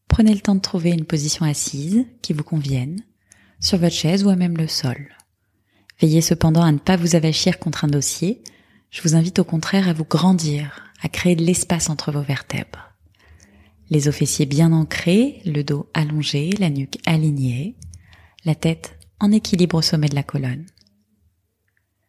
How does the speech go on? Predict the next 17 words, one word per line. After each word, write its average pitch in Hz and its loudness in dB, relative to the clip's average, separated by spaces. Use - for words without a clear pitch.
Et 247 -18
puis - -2
voyez 220 4
si 214 -2
vous 180 -2
pouvez 180 -2
apporter 180 0
un 185 4
tout 247 -6
petit - -4
peu 214 2
plus 180 0
de 175 2
détente 156 -2
à 156 -2
votre 143 -4
corps. - -10